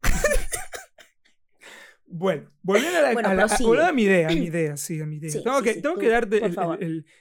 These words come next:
Speaker 2: el beneficio de la duda porque la conexión a veces hace que, que, que nos
Speaker 1: Así es.
Speaker 2: cortemos, ¿no?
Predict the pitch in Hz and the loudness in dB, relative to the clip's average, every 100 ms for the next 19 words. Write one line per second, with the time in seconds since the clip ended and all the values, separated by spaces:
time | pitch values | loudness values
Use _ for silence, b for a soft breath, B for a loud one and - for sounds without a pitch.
0 | - 180 175 185 220 196 180 208 220 180 | -8 -4 -2 -2 0 2 2 2 2 -2
1 | 165 160 165 160 - 196 202 175 180 175 | -2 -4 -6 -8 -6 -4 -2 -4 -4 -8
2 | 175 175 180 160 147 143 143 _ _ _ | -10 -8 -8 -10 -14 -14 -18 _ _ _
3 | _ _ - 156 165 160 185 - 180 156 | _ _ -14 -12 -12 -6 4 6 6 0
4 | 147 143 170 | -4 -8 -12